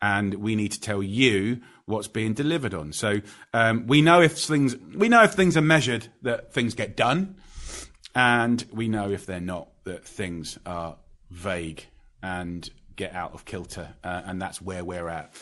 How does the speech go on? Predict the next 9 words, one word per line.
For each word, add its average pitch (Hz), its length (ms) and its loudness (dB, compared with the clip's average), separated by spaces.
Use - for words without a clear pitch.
We're 139 200 6
also, 131 460 4
um, 120 220 0
asking 117 440 -2
for 110 320 -2
schools 131 640 2
and 117 100 -2
school 127 260 0
heads 107 380 -4